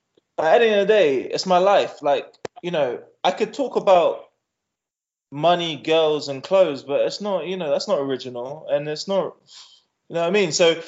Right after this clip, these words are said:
I felt like it was my duty just to tell what's honest about my life. Like,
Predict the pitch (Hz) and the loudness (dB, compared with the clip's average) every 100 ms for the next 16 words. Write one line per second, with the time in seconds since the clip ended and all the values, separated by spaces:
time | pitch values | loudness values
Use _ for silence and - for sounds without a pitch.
0 | - 165 185 233 185 196 - - - 175 | -2 0 2 2 4 4 4 -2 -6 -4
1 | 165 135 165 151 131 196 196 156 156 165 | -4 -4 -2 -2 -2 -6 -4 -6 -6 -8
2 | - - - - 147 139 135 139 131 - | -6 -8 -8 0 4 4 2 -2 -2 -4
3 | - 147 131 123 127 123 123 123 120 156 | -2 -2 -2 -6 -4 -2 -2 -2 0 0
4 | 107 - _ 127 113 | -2 -8 _ -6 -6